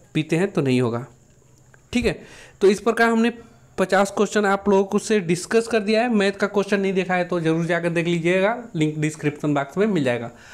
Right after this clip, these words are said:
आज के लिए वीडियो में इतना ही। वीडियो अच्छा लगे तो लाइक कर दीजिएगा और चैनल पे पहली बार होंगे तो चैनल को सब्सक्राइब कर दीजिएगा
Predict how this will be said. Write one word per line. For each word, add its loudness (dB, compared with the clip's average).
आज 0
के -2
लिए 2
वीडियो 2
में 2
इतना 0
ही। 2
वीडियो 4
अच्छा 0
लगे 0
तो 0
लाइक 2
कर 0
दीजिएगा 0
और 0
चैनल -2
पे -4
पहली -2
बार 2
होंगे -2
तो -8
चैनल -4
को -10
सब्सक्राइब -2
कर -2
दीजिएगा 0